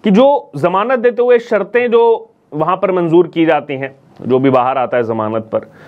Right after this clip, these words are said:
उनका तो सीधे सीधे बार बार उल्लंघन कर रहे हैं ये लोग, क्योंकि इसी शराब घोटाले में जो है वो बाहर आए जमानत पर,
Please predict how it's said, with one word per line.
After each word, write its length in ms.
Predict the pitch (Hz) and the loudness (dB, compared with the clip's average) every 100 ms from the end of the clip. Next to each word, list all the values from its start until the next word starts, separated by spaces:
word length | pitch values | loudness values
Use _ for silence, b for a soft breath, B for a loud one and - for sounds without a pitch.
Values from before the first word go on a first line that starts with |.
| B - | B -2
उनका 240 | 208 285 | 2 2
तो 140 | 285 302 | 0 -4
सीधे 440 | - 277 285 320 | 0 2 4 2
सीधे 240 | 302 311 | 2 2
बार 440 | 262 160 262 294 302 | 0 0 0 2 0
बार 320 | 208 320 339 | -2 -2 -2
उल्लंघन 440 | 330 320 311 320 | 0 -2 0 -2
कर 160 | 247 294 | 0 -2
रहे 220 | 294 294 | -2 -4
हैं 60 | 285 | -2
ये 60 | |
लोग, 300 | 262 240 202 - _ _ B B B B B - - - - | 0 -2 -4 -20 _ _ B B B B B -20 -20 -20 -2
क्योंकि 260 | 202 214 254 | 0 2 2
इसी 180 | 240 240 | 2 2
शराब 360 | 226 214 202 | 2 0 -2
घोटाले 400 | 185 185 190 220 | -2 -2 -2 -2
में 200 | 220 220 | -4 -4
जो 100 | 196 | -2
है 120 | 208 | -2
वो 140 | 202 202 | -2 0
बाहर 260 | 180 196 | 0 -2
आए 140 | 196 185 | -2 -4
जमानत 360 | 180 175 175 | -4 -6 -6
पर, 160 | 170 | -8